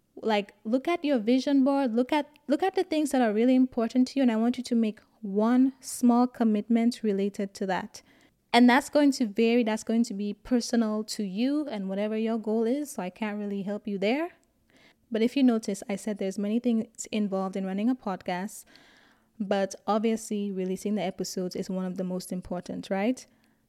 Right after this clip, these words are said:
But everything else is great. The promotional, the social media is great, but it's a secondary thing, right? But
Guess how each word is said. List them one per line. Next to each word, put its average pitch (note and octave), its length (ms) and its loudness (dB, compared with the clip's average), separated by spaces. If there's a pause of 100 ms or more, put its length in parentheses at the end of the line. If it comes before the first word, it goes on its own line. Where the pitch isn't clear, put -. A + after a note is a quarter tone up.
(360)
But F#3+ 200 -2
everything B3 440 2
else C4+ 520 -2 (120)
is G3 480 -4 (140)
great. G#3+ 560 -2
The F#3 80 -6
promotional, A#3+ 1000 0
the F#3+ 100 -6
social A3 340 -4
media A#3 520 0
is G3 160 -8
great, G#3+ 420 -4 (140)
but G3+ 240 -2
it's - 340 -6 (160)
a G3 180 -2
secondary A3+ 760 0
thing, G3+ 420 -6 (140)
right? G#3 340 0 (640)
But G3 300 -2